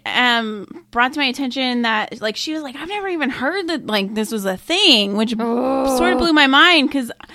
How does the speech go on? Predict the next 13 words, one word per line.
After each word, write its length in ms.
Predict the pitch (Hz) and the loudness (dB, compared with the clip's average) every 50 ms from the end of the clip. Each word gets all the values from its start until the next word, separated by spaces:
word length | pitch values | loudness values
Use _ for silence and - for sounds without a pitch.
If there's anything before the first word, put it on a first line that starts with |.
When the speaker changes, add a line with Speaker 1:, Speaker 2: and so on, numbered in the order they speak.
| - - - - _ _ _ | -20 -20 -20 -20 _ _ _
Speaker 1:
and 160 | - 226 240 | -8 -6 -4
then 80 | 254 254 | 0 0
I 80 | 254 240 | 0 0
realized, 420 | 226 208 214 226 233 233 226 220 | 0 0 0 2 2 2 2 0
like, 120 | 226 202 208 | -2 -2 0
Speaker 2:
Not 220 | 247 247 226 - _ _ _ | 0 -2 -2 -4 _ _ _
mad 240 | 208 226 226 226 214 | -6 -2 -2 -2 -2
at 80 | 196 | -2
you, 100 | 196 196 | -2 0
Speaker 1:
No, 300 | 208 254 285 294 294 285 285 | 4 6 8 8 8 8 8
Speaker 2:
Abby, 80 | 285 | 8
Speaker 1:
no, 160 | 294 285 | 8 8
Speaker 2:
just, 20 | 277 | 8